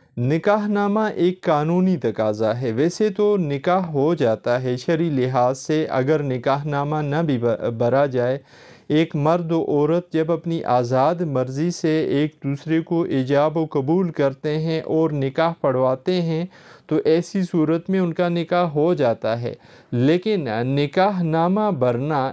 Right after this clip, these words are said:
एक कानूनी तकाजा है। मुस्लिम फैमिली लॉ ऑर्डिनेंस नाइनटीन सिक्सटी वन, मुस्लिम ख़ानदानी कवानीन ऑर्डिनेंस उन्नीस सौ इकसठ की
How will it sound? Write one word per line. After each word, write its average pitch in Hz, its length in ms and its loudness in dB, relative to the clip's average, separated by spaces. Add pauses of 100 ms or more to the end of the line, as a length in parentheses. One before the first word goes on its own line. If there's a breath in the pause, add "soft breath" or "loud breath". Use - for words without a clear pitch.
एक 147 260 -2
कानूनी 165 540 2
तकाजा 117 560 0
है। 123 220 -2
मुस्लिम 185 400 -4
फैमिली 185 420 0
लॉ 196 200 2 (120)
ऑर्डिनेंस 165 640 0
नाइनटीन 147 520 0
सिक्सटी 180 500 -4
वन, 135 320 -2 (720 loud breath)
मुस्लिम 185 500 0
ख़ानदानी 147 600 2
कवानीन 156 680 0 (120)
ऑर्डिनेंस 185 720 0
उन्नीस 170 380 -2
सौ 185 120 2 (100)
इकसठ 190 540 0
की 196 260 -2